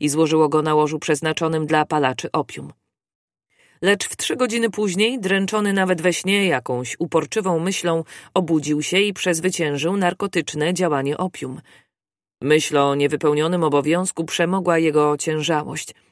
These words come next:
Opuściwszy łóżko, chwiejąc się i trzymając muru, padając i na nowo się podnosząc, pchany nieprzezwyciężoną siłą instynktu, wyszedł z szynku, krzycząc jakby przez sen:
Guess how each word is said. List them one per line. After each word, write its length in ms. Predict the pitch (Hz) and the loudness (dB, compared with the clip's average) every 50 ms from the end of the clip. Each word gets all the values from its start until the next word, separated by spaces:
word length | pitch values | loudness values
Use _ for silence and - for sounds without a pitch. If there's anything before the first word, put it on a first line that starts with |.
| _ _ _ _ _ _ _ _ _ _ _ _ _ - 208 | _ _ _ _ _ _ _ _ _ _ _ _ _ -6 -4
Opuściwszy 500 | 196 220 214 - - - - - 247 226 | -4 -4 -4 -6 -6 -6 -4 -2 0 0
łóżko, 440 | 214 214 208 - - 214 202 196 - - - - _ | 0 0 -2 -2 0 0 0 0 -2 -6 -18 -20 _
chwiejąc 540 | - - - 202 190 185 185 185 185 185 - | -6 0 2 2 4 4 2 2 0 -2 -2
się 100 | - 240 | -4 -4
i 140 | 269 269 208 | -4 -4 -4
trzymając 600 | - - - 196 190 185 180 175 170 165 - - | -4 -4 -2 0 2 2 2 2 0 -2 -4 -2
muru, 320 | 185 185 190 185 180 180 - - - - - - | 0 0 2 2 2 0 -2 -4 -12 -20 -8 0
padając 600 | - 175 160 160 165 165 165 160 156 156 151 - 156 | 2 2 4 4 4 4 4 2 2 0 -2 -4 -4
i 60 | 151 | -2
na 120 | 151 147 | 0 0
nowo 240 | 151 147 135 143 139 | 0 0 0 0 0
się 140 | - 156 147 | 0 -2 -2
podnosząc, 760 | - 175 165 147 139 120 120 117 - 135 139 151 151 - - - - - - _ - | 0 -2 -2 -2 -4 -4 -6 -4 -4 -4 -4 -2 -4 -6 -8 -10 -16 -20 -20 _ -14
pchany 440 | - - 175 170 170 170 180 185 | -4 0 2 2 4 2 2 0
nieprzezwyciężoną 960 | 185 180 156 - - 147 139 131 135 139 - 151 139 135 156 175 180 175 160 147 | 0 0 0 0 0 -2 -2 0 -2 -2 0 0 0 0 0 -2 0 0 -2 -2
siłą 360 | - - 185 180 170 165 160 | -2 -2 0 0 0 0 -2
instynktu, 880 | - - 143 139 139 - - - - 226 214 202 - - - 196 185 - - - - - | -4 -4 -4 -2 -2 -4 -4 -2 -2 -2 -2 -4 -4 -4 -4 -4 -4 -4 -6 -16 -20 -10
wyszedł 560 | - - 196 196 - - 131 127 - 127 127 | -2 0 0 0 0 -2 -6 -4 -6 -6 -6
z 100 | 120 - | -6 -4
szynku, 420 | - - 175 180 180 185 - 285 - | -4 -2 0 0 0 -2 -4 -6 -8
krzycząc 640 | - - - 160 139 123 - 185 202 208 190 - | -8 -4 -2 0 0 0 -2 -4 -4 -4 -2 0
jakby 360 | 147 143 151 151 147 147 147 | 2 2 2 2 0 -2 -2
przez 340 | 143 - - 143 131 - - | -2 -2 -2 -4 -4 -4 -4
sen: 260 | - - 82 90 90 | -6 -6 -8 -10 -12